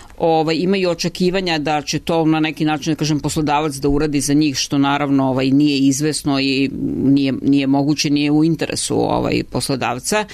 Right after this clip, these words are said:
E, ovaj, tako da, e, m, može čak i da se govori o tome da su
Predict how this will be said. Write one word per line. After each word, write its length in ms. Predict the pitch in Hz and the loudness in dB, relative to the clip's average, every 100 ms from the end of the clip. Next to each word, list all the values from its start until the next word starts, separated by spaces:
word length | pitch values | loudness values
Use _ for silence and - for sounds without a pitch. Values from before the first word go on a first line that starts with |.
| - - - - - - | -16 -18 -20 -20 -20 -4
E, 40 | 170 160 160 160 | 0 2 0 -2
ovaj, 300 | - 170 170 170 | 0 2 0 0
tako 340 | 214 214 247 | -4 -2 -2
da, 280 | 214 208 196 - - - - - | 0 0 -2 -8 -20 -20 -10 -2
e, 40 | |
m, 920 | 175 175 170 180 175 - - 151 151 - - | 0 2 0 -4 -6 -8 -2 0 0 -2 0
može 400 | 190 196 208 202 | 2 2 0 -2
čak 280 | - 202 202 | -4 -4 -2
i 60 | |
da 80 | 196 | -2
se 120 | 185 | -2
govori 320 | 196 196 202 196 | -2 0 0 0
o 40 | |
tome 280 | 214 208 202 | 0 -2 -2
da 340 | 180 180 180 | 0 0 0
su 340 | 170 196 185 | -2 0 0